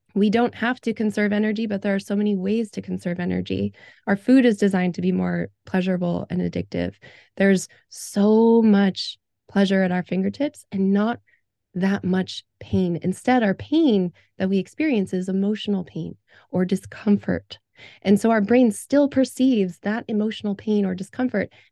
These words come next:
as dangerous as a saber-toothed tiger walking towards us. Nope, that's life-threatening. We can't do that. We need to avoid that pain.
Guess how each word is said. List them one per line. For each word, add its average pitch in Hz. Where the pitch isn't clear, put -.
as 202
dangerous 202
as 190
a 180
saber-toothed 233
tiger 226
walking 190
towards 208
us. -
Nope, 208
that's 202
life-threatening. 196
We 180
can't 202
do 202
that. -
We 196
need 220
to 190
avoid 226
that 285
pain. 277